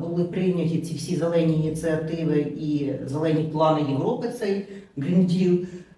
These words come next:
От, е, і Україна доєдналася, і там до п'ятдесятого року є програма всього цього. І фахівців, от, екологів, геоекологів, потрібно дуже-дуже багато, особливо таких, котрі,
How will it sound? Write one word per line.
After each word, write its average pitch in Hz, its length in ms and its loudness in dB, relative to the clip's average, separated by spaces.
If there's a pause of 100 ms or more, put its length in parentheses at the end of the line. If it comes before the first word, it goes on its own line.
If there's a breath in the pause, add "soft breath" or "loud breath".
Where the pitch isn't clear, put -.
(140)
От, 165 540 0
е, 151 280 2
і 151 220 -2
Україна 175 500 2
доєдналася, 269 1080 0 (260)
і 175 100 -4
там 202 340 -2
до 185 200 2
п'ятдесятого 165 720 -2
року 156 400 0
є 147 500 -2 (140)
програма 247 460 0
всього 262 320 0
цього. 262 460 0 (500 loud breath)
І 180 140 -2
фахівців, 185 680 -2 (460)
от, 156 300 -8
екологів, 147 760 -2
геоекологів, 143 880 -2
потрібно 175 400 -2
дуже-дуже 156 520 -2
багато, 180 480 -6
особливо 170 460 -2
таких, 175 420 -6
котрі, 170 340 -4